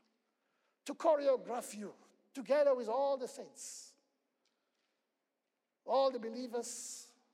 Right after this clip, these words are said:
that you see, and even those that you don't see all over the world, and all the angels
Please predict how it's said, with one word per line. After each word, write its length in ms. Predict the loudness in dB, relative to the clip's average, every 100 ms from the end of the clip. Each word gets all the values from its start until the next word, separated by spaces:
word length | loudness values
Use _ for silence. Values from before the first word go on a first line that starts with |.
| _ _ _
that 160 | -10 -6
you 80 | -4
see, 380 | -4 -4 -4 -4
and 120 | -4
even 280 | -6 -6 -6 -2
those 280 | 0 0 -4
that 160 | -10
you 80 | -14 -6
don't 240 | -4 -4
see 180 | -8 -10
all 200 | -8 -6
over 180 | -6 -8
the 100 | -12
world, 320 | -10 -10 -12 -20 -20 _ _ _ _ _ _ _ _ -4
and 100 | 4
all 240 | 6 6
the 80 | 2 -4
angels 840 | -4 -6 -10 -12 -14 -14 -14 -18